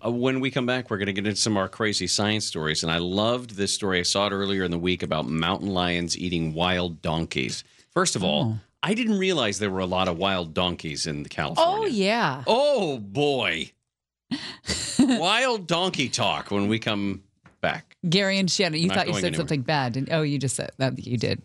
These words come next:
Speaker 2: Yeah.
Speaker 1: Coming up next.
Speaker 2: Gary and Shannon, K F I.
Speaker 1: Wild donkey talk.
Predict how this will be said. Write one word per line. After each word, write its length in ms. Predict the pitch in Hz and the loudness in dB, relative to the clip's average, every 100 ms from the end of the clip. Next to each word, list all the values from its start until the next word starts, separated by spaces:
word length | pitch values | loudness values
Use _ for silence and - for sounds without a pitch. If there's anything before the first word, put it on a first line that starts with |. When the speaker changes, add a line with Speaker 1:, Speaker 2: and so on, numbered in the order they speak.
| - | -8
Speaker 2:
Yeah. 220 | - 92 - _ _ _ - | -4 -4 -6 _ _ _ 0
Speaker 1:
Coming 280 | 247 302 | 4 4
up 100 | 294 | 2
next. 680 | 262 262 151 82 76 82 87 | 2 2 4 2 2 0 2
Speaker 2:
Gary 220 | 208 208 | 2 2
and 100 | 202 | 2
Shannon, 340 | 170 185 160 143 | 2 2 2 0
K 160 | 190 | 0
F 80 | 220 | 2
I. 220 | 220 262 294 | 2 2 4
Speaker 1:
Wild 260 | 294 262 190 | 2 0 0
donkey 360 | 190 123 104 | 0 -2 -6
talk. 320 | 87 90 - | -4 -4 -4